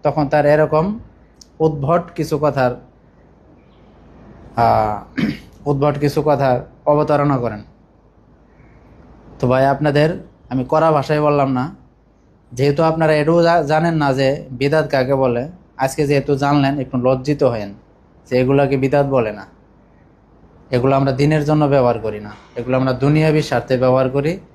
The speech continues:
আহ, নিজের প্রয়োজনে, দু-, দুনিয়ার প্রয়োজনে ব্যবহার করি।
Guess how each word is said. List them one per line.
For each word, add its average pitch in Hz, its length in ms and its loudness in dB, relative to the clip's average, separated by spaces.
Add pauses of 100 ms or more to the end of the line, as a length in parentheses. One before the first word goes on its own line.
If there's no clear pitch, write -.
(500)
আহ, 110 500 -2 (580)
নিজের 131 340 2
প্রয়োজনে, 135 440 0
দু-, 127 480 -4
দুনিয়ার 151 360 2
প্রয়োজনে 143 420 0
ব্যবহার 113 320 0
করি। 101 220 -12